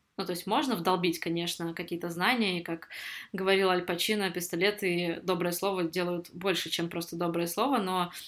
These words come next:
это точно не инструментарий тренингов. И, а, я в тот момент начала терять, э, смыслы того, что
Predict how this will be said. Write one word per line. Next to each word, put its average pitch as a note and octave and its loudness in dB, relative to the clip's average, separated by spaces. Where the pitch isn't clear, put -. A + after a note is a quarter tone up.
это G3 -6
точно G3 2
не F#3 -2
инструментарий F#3 0
тренингов. F3 -2
И, G3 6
а, F#3+ 4
я F#3+ 2
в - -8
тот B3+ -2
момент A3+ 2
начала G#3+ 0
терять, G3+ 0
э, F#3+ 0
смыслы G#3 0
того, F3+ -2
что F3+ -2